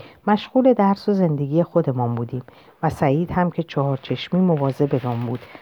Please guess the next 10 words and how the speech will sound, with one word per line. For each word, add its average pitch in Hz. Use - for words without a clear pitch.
و 151
نمی‌گذاشت 131
با 139
دانشجویان 131
مبارز 131
در 143
تماس 143
باشیم. -
در 151
حقیقت 156